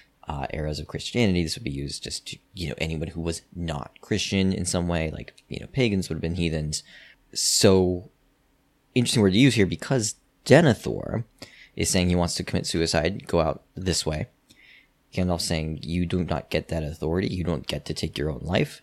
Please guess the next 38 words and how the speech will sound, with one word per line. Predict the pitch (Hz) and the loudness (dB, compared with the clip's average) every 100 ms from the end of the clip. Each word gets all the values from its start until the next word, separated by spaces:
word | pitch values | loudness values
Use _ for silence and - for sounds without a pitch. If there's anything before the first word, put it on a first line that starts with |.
| - - _ - | -20 -20 _ -2
Only | 98 87 | 2 2
the | 80 | 0
heathen | 78 - 107 92 87 | -2 2 2 2 0
kings | - 78 | -4 -6
did | - - - | -6 -10 -6
that." | 76 - _ _ _ _ _ _ _ - | -8 -8 _ _ _ _ _ _ _ -12
Curiously, | - - 85 80 80 - 87 92 180 - | -4 2 2 2 0 0 2 2 0 -4
in, | - 85 80 80 - _ | -2 -2 -2 -6 -8 _
uh, | - 76 73 73 - - | -6 -4 -4 -8 -12 -8
actual | 87 - - 80 | -6 -4 -4 -4
histo-, | 85 - - 73 | -2 -4 -2 0
history, | 87 - 85 104 - - - _ | 2 4 4 4 0 -12 -20 _
uh, | - 98 82 90 - _ | 2 4 4 0 -8 _
it | - 110 | 0 2
was, | - 330 | 4 4
in | 101 | 2
fact, | 90 80 76 - - | 0 -2 -4 -12 -16
heathen | - - 107 95 90 | -6 0 2 2 2
peoples, | - 85 82 82 104 - | 0 0 4 4 2 -2
so | - 95 | 0 2
to | 73 | 2
speak, | - 78 87 | -2 -2 -2
from | - | -4
the | 73 | -4
Christian | 82 - 76 | -4 -2 -6
perspective, | 73 76 73 95 90 | -6 -8 -4 -4 -2
really | 80 | -2
just | 73 73 - | -2 -8 -8
the | 80 - _ _ | -12 -12 _ _
polytheistic | - 87 82 - 78 - 69 | -2 0 0 -2 -4 -4 -8
peoples | 80 73 76 73 - - - _ _ - | -8 -4 -4 -6 -12 -20 -20 _ _ 0
of, | 82 78 76 - _ _ _ | 2 2 -2 -12 _ _ _
uh, | 80 78 | 0 2
the | 78 | 2
Mediterranean, | 78 71 - 107 101 95 | -2 -2 2 4 6 6
of | 85 | 2
Northern | 80 71 73 | -2 -6 -2
Europe. | 87 85 82 | 2 2 0